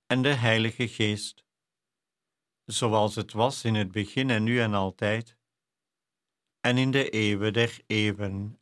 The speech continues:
Amen. Zij hebben zijn heiligheid verkondigd,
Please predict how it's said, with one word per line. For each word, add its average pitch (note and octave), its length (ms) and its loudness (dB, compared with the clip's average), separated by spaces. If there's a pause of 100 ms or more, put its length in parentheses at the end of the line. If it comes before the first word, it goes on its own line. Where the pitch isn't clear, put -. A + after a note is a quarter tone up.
Amen. G2 580 -2 (2500)
Zij B2+ 320 2
hebben C#3+ 260 2
zijn A2 240 2
heiligheid B2+ 680 2
verkondigd, A2 760 -4